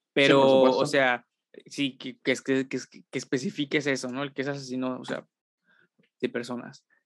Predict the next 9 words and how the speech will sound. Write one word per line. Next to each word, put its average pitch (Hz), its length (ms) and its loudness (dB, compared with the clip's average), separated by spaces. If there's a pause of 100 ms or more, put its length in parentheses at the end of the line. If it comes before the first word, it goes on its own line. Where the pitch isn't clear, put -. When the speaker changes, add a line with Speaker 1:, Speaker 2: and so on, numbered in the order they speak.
(100)
Speaker 1:
Este, 127 640 0
ala, - 220 -2
güey, 127 220 2
no 127 80 -4
sé, 123 200 -10
qué 127 100 -4
loco, - 320 -12
güey. - 200 -12
Mira. 143 380 -2